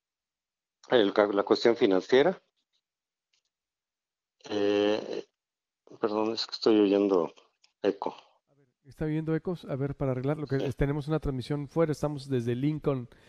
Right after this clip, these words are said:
Speaker 2: Hermosillo,
Speaker 1: Ah,
Speaker 2: acá con
Speaker 1: ok,
Speaker 2: nuestros clientes,
Speaker 1: bueno.
Speaker 2: por eso, eh, nota la diferencia. Eh, estamos
Speaker 1: A ver si ya.
Speaker 2: en una transmisión especial. Ahora sí ya, adelante, doctor. Me decía.
Speaker 1: Bueno, sí. Entonces, la cuestión de los mensajes económicos no creo que son positivos porque hemos visto indicadores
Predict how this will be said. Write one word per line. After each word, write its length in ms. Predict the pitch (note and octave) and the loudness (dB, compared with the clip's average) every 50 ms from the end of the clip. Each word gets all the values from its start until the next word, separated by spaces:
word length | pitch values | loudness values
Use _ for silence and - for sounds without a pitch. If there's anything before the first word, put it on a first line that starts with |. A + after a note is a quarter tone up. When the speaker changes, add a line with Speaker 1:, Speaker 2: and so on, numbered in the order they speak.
| - - - _ - | -20 -20 -12 _ -4
Speaker 2:
Hermosillo, 460 | C3 B2+ A#2 A#2+ A2+ - - E3+ G3 | -4 -2 -2 -4 -6 -4 0 0 0
Speaker 1:
Ah, 40 | F#3 | 0
Speaker 2:
acá 180 | - - D3 | 0 -2 -6
con 120 | - - C3 | -6 -4 -6
Speaker 1:
ok, 60 | B2+ | -4
Speaker 2:
nuestros 240 | - - F#2 E2+ - | -2 -2 -2 -2 -2
clientes, 260 | E3 D#3+ F#2+ F2 - | -2 -2 -2 -2 -4
Speaker 1:
bueno. 40 | - | -2
Speaker 2:
por 140 | C#3 C3+ | -2 -2
eso, 240 | C3+ B2+ - D3 C#3 - | -2 -2 -2 -4 -4 -4
eh, 340 | D3+ C3 B2 A#2 A#2 A#2 A2+ - _ - - _ _ _ - | -2 -2 -2 -2 -4 -6 -6 -8 _ -18 -20 _ _ _ -6
nota 280 | C#3 C#3+ C#3+ - - | -2 -2 0 0 2
la 120 | D3 C#3+ C3+ | 2 2 2
diferencia. 680 | C3+ C3 - - C3+ C3 C3 B2 - B2 B2 A2+ - - | 2 2 0 0 0 -2 -2 -2 -4 -4 -4 -4 -6 -6
Eh, 100 | - B2 | -6 -4
estamos 320 | A#2+ - - C3+ C3 C3 A2 | -4 -4 -4 -4 -2 2 4
Speaker 1:
A 60 | G2+ | 6
ver 100 | G#2 G2+ | 6 6
si 180 | - - A#2+ | 4 2 2
ya. 100 | G2 F#2+ | 4 2
Speaker 2:
en 40 | F2+ - | 2 2
una 100 | D3 C#3+ | 0 0
transmisión 320 | - C#3+ C#3 B2+ B2+ C3+ | 0 0 -2 0 -2 -2
especial. 320 | B2+ - - C3 A#2+ B2+ C3 | -4 -2 -2 -2 0 2 2
Ahora 140 | C#3 C#3+ B2 | 2 0 0
sí 120 | C#3+ C#3 | 0 0
ya, 180 | B2 A#2 A2+ A#2 | 0 0 -2 0
adelante, 520 | B2 B2 B2+ D3+ D#3+ C#3+ - B2 A2+ A2+ | 0 0 2 2 0 0 -2 -2 -4 -2
doctor. 320 | A2+ A2 - - G#2+ - _ _ _ _ - | -4 -6 -6 -6 -8 -10 _ _ _ _ -4
Me 100 | C#3 C#3 | 0 2
decía. 400 | C#3+ C3+ A2+ - D#3 C3+ G2+ - _ | 2 2 2 2 0 0 0 0 _
Speaker 1:
Bueno, 260 | - D#3 D3 C3+ B2 - - - _ _ _ _ _ _ | 4 4 6 4 4 0 -6 -20 _ _ _ _ _ _
sí. 300 | - - - D3+ C3 - - - - - _ - | -4 2 4 4 4 4 0 -16 -20 -18 _ 0
Entonces, 500 | - F#3+ F#3 F#3+ F#3 - A3 F#3+ - - | 2 4 4 4 4 4 2 2 4 4
la 80 | E3 D3+ | 4 4
cuestión 340 | - - - - E3 E3 | 4 4 2 4 6 6
de 80 | E3+ E3+ | 6 6
los 300 | D#3 C3+ B2+ - - - | 6 6 4 4 2 2
mensajes 560 | C3 A#2+ A#2 A#2 - - C#3+ - - C3+ - | 4 4 4 6 6 4 2 4 2 0 0
económicos 640 | B2+ - - B2 B2+ C#3 C#3+ C#3 C3 - C#3+ C3 - | 2 4 4 6 6 8 6 6 6 4 4 4 4
no 100 | C#3+ B2 | 4 2
creo 160 | - - B2 | 4 4 2
que 60 | - | 2
son 140 | - - A#2+ | 2 0 0
positivos 580 | - - A2 - - - - B2+ B2 C#3+ C3 - | 2 2 -2 -2 -2 -2 2 2 4 2 2 0
porque 220 | - A2 - C3+ | 0 0 4 4
hemos 160 | C3 C3 A2 | 4 6 6
visto 240 | G#2+ B2 - - - | 4 2 2 4 4
indicadores 720 | B2 A#2 A2+ - - B2 A#2+ A#2+ A#2 A2 G#2+ B2+ - - | 4 4 4 4 4 4 6 6 6 6 4 4 0 -2